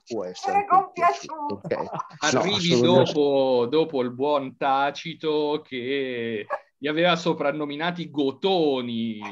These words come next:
Speaker 1: I gotoni,
Speaker 3: Eh,
Speaker 1: il
Speaker 3: i
Speaker 1: casuto
Speaker 3: gotoni,
Speaker 1: gotone.
Speaker 3: i goti per lui erano i gotoni.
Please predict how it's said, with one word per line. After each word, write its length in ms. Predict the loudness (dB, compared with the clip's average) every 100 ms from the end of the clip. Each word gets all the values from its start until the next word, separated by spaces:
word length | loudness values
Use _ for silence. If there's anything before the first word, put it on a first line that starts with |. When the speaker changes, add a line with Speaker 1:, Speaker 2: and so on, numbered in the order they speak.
| -16 _ _
Speaker 1:
I 160 | 4
gotoni, 720 | 8 6 6 6 8 6 6
Speaker 3:
Eh, 40 | 4
Speaker 1:
il 100 | 2
Speaker 3:
i 40 |
Speaker 1:
casuto 440 | 4 6 6 4 2
Speaker 3:
gotoni, 540 | 4 2 4 2 2
Speaker 1:
gotone. 420 | 2 2 0 -2
Speaker 3:
i 140 | -4 -4
goti 400 | -2 0 -2 -4
per 160 | -6
lui 140 | -2 -2
erano 220 | -2 -4
i 60 | -6
gotoni. 880 | -6 -6 -6 -6 -6 -8 -8 -10